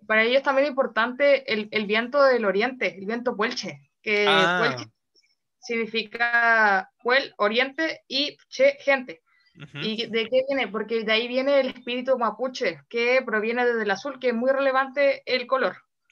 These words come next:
Speaker 2: Exacto.
Speaker 1: Y
Speaker 2: Ujú.
Speaker 1: do-, y el oriente dice donde se levanta la luna y el sol, y de ahí representa esta dualidad, porque para ellos también la dualidad es muy relevante.
Speaker 2: Ujú.
Speaker 1: Y
Speaker 2: Súper.
Speaker 1: que el sue-,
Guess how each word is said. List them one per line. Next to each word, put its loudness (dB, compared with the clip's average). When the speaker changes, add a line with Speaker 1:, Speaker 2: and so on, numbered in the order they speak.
Speaker 2:
Exacto. -2
Speaker 1:
Y -12
Speaker 2:
Ujú. -16
Speaker 1:
do-, 2
y -4
el 0
oriente -2
dice -4
donde -4
se -6
levanta 0
la 2
luna -2
y -4
el -4
sol, -2
y -8
de -2
ahí 0
representa -4
esta -2
dualidad, 0
porque -12
para 0
ellos -4
también -6
la -2
dualidad -2
es -6
muy -8
relevante. -4
Speaker 2:
Ujú. -18
Speaker 1:
Y -2
Speaker 2:
Súper. 0
Speaker 1:
que -14
el -4
sue-, 0